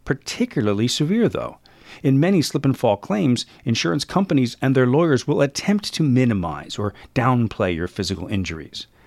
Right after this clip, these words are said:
But at Moore, O'Brien, and Foti, we will not accept these tactics. Even if your doctor has assigned a minor impairment to your injuries, you still deserve full compensation. And if the insurance company is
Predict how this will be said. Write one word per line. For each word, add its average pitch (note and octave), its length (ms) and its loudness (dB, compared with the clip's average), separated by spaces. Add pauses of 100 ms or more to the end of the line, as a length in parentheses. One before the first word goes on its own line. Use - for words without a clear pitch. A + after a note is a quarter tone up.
(360)
But A#2+ 100 2
at A#2+ 160 0
Moore, F3+ 420 2
O'Brien, C3+ 400 0
and F2 100 -6
Foti, B2 380 0
we F#3 140 2
will F#3+ 200 2
not E3+ 280 0
accept - 500 -4
these D#3 140 0
tactics. - 680 -4 (760)
Even G3+ 200 2
if F3 140 0
your D#3 80 0
doctor C#3 440 -2
has G2+ 200 -2
assigned A2 480 0
a E2+ 140 -2
minor F3 480 2
impairment E3+ 640 -2
to A#2+ 100 -2
your C3 160 2
injuries, C#3 460 0 (340)
you G3 100 2
still A#3+ 260 0
deserve D3+ 640 2
full G3 240 2
compensation. D#3+ 800 0 (640)
And A2+ 100 0
if A#2+ 100 -2
the C3 100 2
insurance F#3 420 2
company A#2 400 0
is F2 200 -6